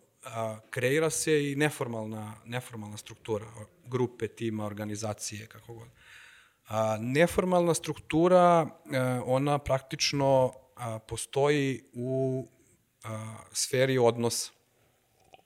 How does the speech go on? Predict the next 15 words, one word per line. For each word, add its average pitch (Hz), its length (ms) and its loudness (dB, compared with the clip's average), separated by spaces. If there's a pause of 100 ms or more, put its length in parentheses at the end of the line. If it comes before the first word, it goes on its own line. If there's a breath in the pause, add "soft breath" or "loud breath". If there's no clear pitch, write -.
(160)
Odnosa 135 340 0
između 113 420 -4 (640)
ljudi, 139 420 0
odnosa 127 380 2
između 117 260 -4
članova 127 400 2
tima 117 520 0
i 110 320 -2
lidera, 139 580 6 (1160 loud breath)
odnosa 143 580 8
je 131 200 2 (120)
te 139 140 8
grupe 139 420 4
prema, 131 720 6 (580)
a, 107 240 -8